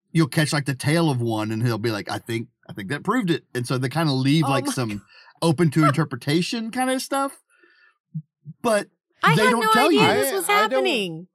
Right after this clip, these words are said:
Speaker 3: I don't know that that's a fake documentary, Wopsle. I mean, there's a lot of, uh, debate on whether or not mermaids are real.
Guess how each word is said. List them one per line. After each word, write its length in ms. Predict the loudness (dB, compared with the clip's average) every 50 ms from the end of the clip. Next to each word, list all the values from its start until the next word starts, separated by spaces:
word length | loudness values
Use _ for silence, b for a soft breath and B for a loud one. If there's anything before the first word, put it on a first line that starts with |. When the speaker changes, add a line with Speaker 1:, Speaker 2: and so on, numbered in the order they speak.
| _ _ -6
Speaker 3:
I 180 | -4 -2 -2 0
don't 220 | -2 -2 -4 -4
know 200 | -4 -2 -2 -2
that 180 | -2 -4 -6 -4
that's 240 | -4 -4 -4 -6 -8
a 80 | -10
fake 320 | -6 -4 -4 -4 -4 -4 -4
documentary, 720 | -4 -4 -4 -6 -8 -8 -6 -6 -6 -6 -6 -6 -4 -4
Wopsle. 500 | -4 -4 -4 -4 -6 -8 -6 -4 -4 -4
I 40 | -4
mean, 200 | -4 -6 -6 -6
there's 220 | -4 -6 -6 -6
a 80 | -6 -6
lot 440 | -4 -2 -2 0 0 0 0 -2 -2
of, 260 | -4 -4 -6 -6 -4
uh, 180 | -4 -2 -2 -4
debate 580 | -6 -8 -8 -6 -4 -4 -4 -4 -6 -8 -10 _ B B B B B B B B
on 160 | -6 -6 -4
whether 360 | -4 -4 -4 -2 -4 -4 -4
or 60 | -6
not 260 | -6 -6 -6 -6 -6 -6
mermaids 440 | -8 -8 -8 -6 -8 -8 -8 -10 -10
are 100 | -10 -8
real. 480 | -8 -8 -8 -8 -8 -10 -12 -16 -20